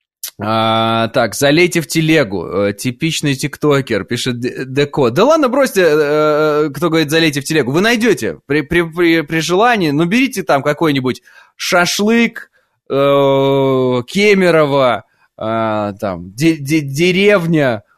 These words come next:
городские. Я думаю, что это найдётся. Я думаю, что это уже теперь человек знаменитый. Это теперь, <laughs>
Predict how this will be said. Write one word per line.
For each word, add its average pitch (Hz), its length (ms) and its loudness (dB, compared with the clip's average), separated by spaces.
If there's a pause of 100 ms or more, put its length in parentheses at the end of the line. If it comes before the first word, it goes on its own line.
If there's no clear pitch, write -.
(100)
городские. 156 1080 0
Я 165 160 2
думаю, 175 300 0
что 170 120 -4
это 160 200 -2
найдётся. 147 600 -2 (1120)
Я 151 160 0
думаю, 196 180 2
что 190 140 -2
это 185 220 0
уже 170 180 0
теперь 165 260 -2
человек 156 360 0
знаменитый. 151 580 0
Это 120 240 -2
теперь, 127 480 -4 (140)
<laughs> - 180 -6